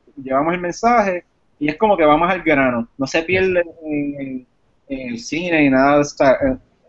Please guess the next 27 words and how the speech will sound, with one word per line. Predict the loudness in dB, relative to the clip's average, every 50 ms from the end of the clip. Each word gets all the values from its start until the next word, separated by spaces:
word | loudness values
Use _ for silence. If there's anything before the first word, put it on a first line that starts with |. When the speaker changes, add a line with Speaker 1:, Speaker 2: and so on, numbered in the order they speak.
| -18 -14 -4
Speaker 1:
en | 0 2
un | 2 2 2
cine | 2 0 2 4 4
donde | 4 4 4 4 4 2 2 0
probablemente, | 0 0 0 2 2 2 0 -2 -4 -4
pues, | -4 -4 -6 -4
si | -2
no | 0
hay | 0
la | 2 0 2
promoción | 2 0 0 0 0 0 2
adecuada, | 2 2 2 2 2 2 2 2 2 0
pues | -2 -2
la | -2 -2 -2
película | -2 -4 -2 0 -2 -2
se | 0 -2
hunde | -4 -4 -4 -8 -10 -12 -10
y | -10
no, | -10
o | -10 _
sea, | -6 -4 -2
nadie | 0 0 2 2
la | 4 4 2
ve. | 2 -2 -6 _ _ _ _ _ _ _ _ -10
Así | -8 -6 -6 -6 -6
que, | -6 -4 -2 -2 -2 -2 -2 -6 _ _ -6
eh, | -4 -4 -4